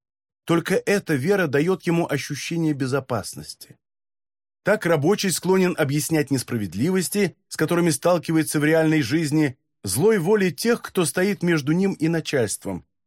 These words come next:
бригадира или помощника мастера. Сегодня человек ощущает себя в странно противоречивом положении.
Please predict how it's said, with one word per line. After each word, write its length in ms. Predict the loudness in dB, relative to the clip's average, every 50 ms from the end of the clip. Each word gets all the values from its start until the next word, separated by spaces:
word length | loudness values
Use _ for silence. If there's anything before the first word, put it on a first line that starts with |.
| _ -6
бригадира 840 | 0 0 2 2 2 0 0 0 0 0 0 2 2 2 2 0 _ _ _
или 220 | -2 0 2 2 2
помощника 680 | 0 0 0 0 2 0 0 -2 -2 -6 -6 -4 -2 -4
мастера. 560 | -4 -4 -6 -8 -12 -14 -16 -18 -20 -20 -20 _ _ _ _ _ _ _ _ _ _ _ _ _ _ _ _ _ _ _ _ _ _ _ -12
Сегодня 560 | -6 -2 0 2 2 4 2 4 4 2 2
человек 460 | 2 2 2 2 4 4 2 2 2
ощущает 540 | 0 -2 -2 -2 -4 -2 0 0 0 0 0
себя 200 | -2 -2 0 0
в 60 | 0
странно 460 | -2 -4 -2 0 0 0 0 0 -2 -2
противоречивом 840 | -4 -4 -4 -4 -2 -2 0 -2 -2 -4 -6 -6 -4 -2 -2 -2
положении. 800 | -2 -4 -4 -4 -4 -4 -4 -4 -4 -6 -6 -8 -10 -14 -14 -18